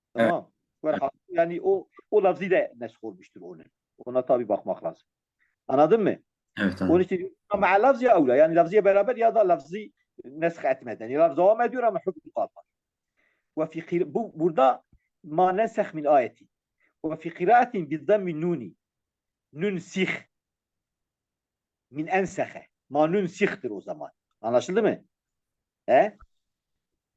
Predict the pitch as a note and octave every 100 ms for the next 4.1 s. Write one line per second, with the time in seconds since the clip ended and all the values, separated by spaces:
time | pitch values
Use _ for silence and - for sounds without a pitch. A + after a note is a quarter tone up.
0 | _ _ - A#2+ C#3+ C3+ B2+ B2 F3 E3+
1 | E3 G#2 - _ _ _ _ _ _ _
2 | _ _ D3 D3+ - _ _ _ B2 A#2+
3 | D#3+ E3 G#3+ B3 G3 F3+ G3 - - -
4 | _